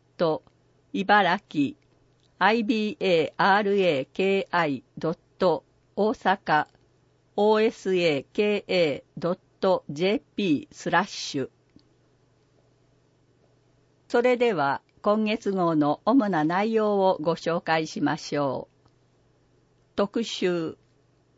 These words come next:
街の景色にいつもアート。トピックス。暮らしのガイド。八月の無料相談。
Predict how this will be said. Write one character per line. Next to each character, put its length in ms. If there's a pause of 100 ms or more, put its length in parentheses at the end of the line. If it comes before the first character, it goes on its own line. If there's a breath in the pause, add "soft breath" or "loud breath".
(300)
街 300
の 140
景 200
色 320
に 340
い 120
つ 180
も 280 (120)
ア 160
ー 80 (100)
ト。 200 (1200)
ト 100
ピ 180
ッ 160
ク 120
ス。 340 (880)
暮 180
ら 140
し 160
の 200
ガ 180
イ 100
ド。 280 (1120)
八 300
月 280
の 160
無 160
料 240
相 340
談。 380